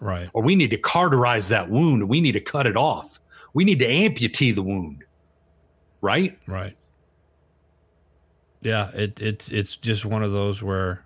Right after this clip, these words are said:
Speaker 2: But it begins with us.
Speaker 1: Right. You gotta make that decision. You gotta make the, you just
Speaker 2: God
Speaker 1: have to
Speaker 2: died.
Speaker 1: do it.
Speaker 2: God sent his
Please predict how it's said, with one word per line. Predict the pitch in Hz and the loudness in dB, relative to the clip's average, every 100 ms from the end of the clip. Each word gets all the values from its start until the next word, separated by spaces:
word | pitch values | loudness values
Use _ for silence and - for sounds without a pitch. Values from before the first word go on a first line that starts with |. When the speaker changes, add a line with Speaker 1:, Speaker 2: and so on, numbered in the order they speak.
| - | 0
Speaker 2:
But | 113 | 2
it | 127 117 | 2 2
begins | 92 127 113 | 2 2 2
with | 87 92 | 0 -2
us. | 95 78 - - | -2 -2 -4 -6
Speaker 1:
Right. | 92 90 - _ _ _ _ _ _ _ _ _ _ - - | -8 -10 -14 _ _ _ _ _ _ _ _ _ _ -20 -18
You | 110 101 | -10 -4
gotta | 98 98 | -2 -2
make | 98 92 | -4 -6
that | 92 98 | -8 -8
decision. | 101 - 95 95 92 95 | -12 -10 -8 -8 -8 -10
You | 95 | -12
gotta | 90 92 | -10 -10
make | 92 92 - | -10 -12 -12
the, | 92 92 - _ _ _ _ _ _ _ _ | -14 -14 -18 _ _ _ _ _ _ _ _
you | - 104 | -10 -4
just | 104 | 0
Speaker 2:
God | 170 202 | 2 4
Speaker 1:
have | 104 | 2
to | |
Speaker 2:
died. | 117 131 117 | 4 2 0
Speaker 1:
do | |
it. | 92 - - | -4 -12 -2
Speaker 2:
God | 135 165 147 | 0 2 2
sent | - 151 - | 0 0 2
his | 131 104 | 2 2